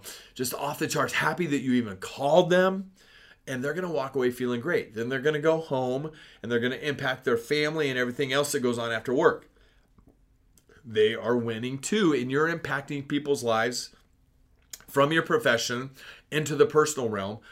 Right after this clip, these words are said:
by making those calls. See it clearly,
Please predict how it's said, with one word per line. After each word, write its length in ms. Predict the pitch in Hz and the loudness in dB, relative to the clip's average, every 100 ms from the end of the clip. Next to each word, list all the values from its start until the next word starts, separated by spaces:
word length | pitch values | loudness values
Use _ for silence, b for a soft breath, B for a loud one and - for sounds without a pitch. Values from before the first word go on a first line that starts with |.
| B | B
by 140 | 107 | -6
making 460 | 110 113 113 117 113 | -6 -6 -8 -8 -6
those 200 | 113 113 | -4 -6
calls. 580 | - 135 120 87 - - B B | -2 0 0 -2 -8 -12 B B
See 320 | - - 165 | 2 4 6
it 160 | 160 151 | 4 4
clearly, 600 | - 143 143 123 - | 4 10 10 8 0